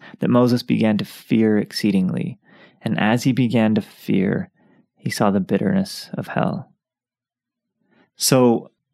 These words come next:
the, the, the issue here is, so Moses has had this glorious vision and felt God's love and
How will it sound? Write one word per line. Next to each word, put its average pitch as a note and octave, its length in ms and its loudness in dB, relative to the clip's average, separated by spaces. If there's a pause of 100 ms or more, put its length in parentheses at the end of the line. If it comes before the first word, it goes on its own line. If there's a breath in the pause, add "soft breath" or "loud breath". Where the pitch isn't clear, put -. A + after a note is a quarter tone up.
(280)
the, B2+ 200 -2 (160)
the, B2 280 0 (100)
the A2 300 0
issue D3+ 340 2
here A2 840 0 (640)
is, G#2 480 0 (280)
so C3 180 -8
Moses A#2+ 360 2
has A2 140 -8
had G#2+ 480 0 (260)
this - 200 -12 (160)
glorious G2+ 380 0
vision F#2+ 540 -4 (760 soft breath)
and G2 120 -10
felt - 300 -2
God's G2+ 360 -4
love G2 240 0
and - 160 -8